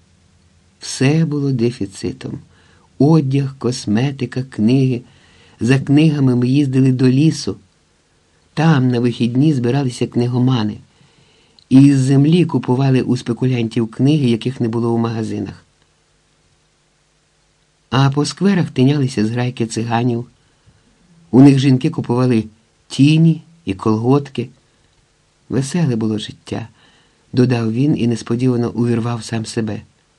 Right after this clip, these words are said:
«Слухай, мала, а навіщо це тобі треба?» «Просто цікаво», — сказала я. Я ж була молодшою і не могла знати таких подробиць.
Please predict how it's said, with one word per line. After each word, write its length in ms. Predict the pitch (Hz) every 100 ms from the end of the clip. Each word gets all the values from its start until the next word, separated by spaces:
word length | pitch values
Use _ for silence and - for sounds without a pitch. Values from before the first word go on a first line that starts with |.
| _ _ _ _ _ _ _ -
«Слухай, 340 | - 160 135
мала, 340 | 131 139 127 -
а 80 |
навіщо 380 | 127 151 139 -
це 120 | 117
тобі 200 | 113 127
треба?» 360 | 127 117 110 - - _ _ _ _ _ _ _ _ _ _ _ _ _ _ _ _ _ -
«Просто 320 | 196 175 -
цікаво», — 480 | 202 175 175 170 185
сказала 400 | 175 175 180 180
я. 220 | 175 160 160 - _ _ _ -
Я 140 | 175
ж 60 | 175
була 220 | 185 185
молодшою 560 | 190 208 208 - 127
і 40 | 127
не 100 | 131
могла 320 | 135 139 156
знати 280 | 123 110 107
таких 300 | 107 113 -
подробиць. 600 | 113 113 110 120 135 -